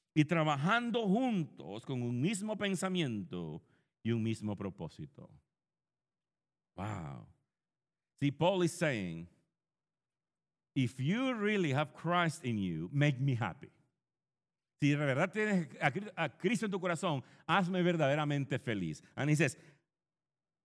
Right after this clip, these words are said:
"Ex-, show mutual agreement. De-, demuestren un acuerdo mutuo." Show your love.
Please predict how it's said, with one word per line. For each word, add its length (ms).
"Ex-, 300
show 500
mutual 460
agreement. 420
De-, 160
demuestren 1040
un 140
acuerdo 560
mutuo." 560
Show 460
your 160
love. 680